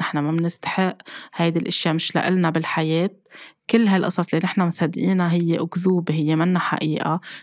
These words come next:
هي شي صدقنا، هي برمجات، هي صدقنا وفقًا لجروحات عشناها، لتروما عشناها. من هيك كمان م-، بموازاة التوكيدات مهم كتير نكون نحنا عم نعمل هيلينج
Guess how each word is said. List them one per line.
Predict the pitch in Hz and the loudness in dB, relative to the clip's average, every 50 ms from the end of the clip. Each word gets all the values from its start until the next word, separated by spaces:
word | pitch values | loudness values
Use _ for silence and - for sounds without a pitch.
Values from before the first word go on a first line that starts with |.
| - - | -6 -2
هي | - 170 165 170 | 0 0 2 0
شي | 165 - - 208 208 | 0 0 0 0 0
صدقنا، | 196 - - 202 185 175 170 - - - 151 151 143 | 2 2 0 0 0 0 0 0 0 0 0 2 2
هي | 139 151 165 160 170 165 | 0 0 0 2 2 2
برمجات، | 170 170 170 170 165 165 165 160 - 170 156 139 - - 165 | 2 2 2 2 2 2 0 2 2 0 0 0 -2 -2 -4
هي | 160 160 151 151 156 160 - | -2 0 0 0 0 -2 -4
صدقنا | - - - 180 170 175 190 - - 196 190 180 180 175 170 | -2 -2 0 0 2 2 0 2 2 2 2 2 2 2 2
وفقًا | 170 175 185 - - - 170 | 0 0 -2 -2 -2 0 0
لجروحات | 160 160 160 165 - 170 160 - - 196 196 190 - | 2 0 0 0 -2 -2 -2 0 0 0 0 0 -2
عشناها، | 147 156 - - - - 160 160 160 143 | -4 -6 -6 -4 -2 -2 0 0 0 -2
لتروما | 143 147 - - 190 185 190 196 180 165 | -2 -4 -4 -2 0 2 2 2 2 0
عشناها. | 151 147 147 - - - - 139 147 147 156 160 - - - - - - - - - - | 0 -2 -4 -6 -4 -2 -2 -2 -2 -2 -4 -4 -6 -10 -14 -16 -16 -16 -18 -10 -2 0
من | 185 175 165 | 2 2 4
هيك | 175 214 220 - 214 | 4 2 2 2 0
كمان | 202 - 170 160 170 175 180 175 165 165 160 165 - - - - - - - - _ | 0 2 2 2 2 2 2 4 2 2 0 -2 -4 -12 -16 -16 -16 -18 -20 -10 _
م-، | - 175 175 175 170 - - 175 | 0 2 2 2 0 -2 -4 -4
بموازاة | 175 170 175 180 180 175 170 170 170 165 165 - - 170 175 175 175 170 - - 208 208 - | -4 -4 2 4 4 4 6 4 4 2 2 2 2 2 4 4 2 2 2 2 2 2 0
التوكيدات | 208 - - 170 165 - - 180 - 175 - 180 | 0 0 0 0 0 0 -2 0 0 2 2 2
مهم | 165 156 160 180 175 170 | 0 2 2 2 2 2
كتير | 165 - - 175 170 | 0 0 0 0 0
نكون | 165 - 170 165 | 0 0 0 0
نحنا | 160 156 - 175 165 | 0 0 0 0 2
عم | 143 151 156 | 2 2 2
نعمل | 160 165 165 175 175 165 160 160 | 2 2 2 2 2 0 0 2
هيلينج | 160 170 190 202 190 180 175 170 | 2 4 4 4 4 2 2 0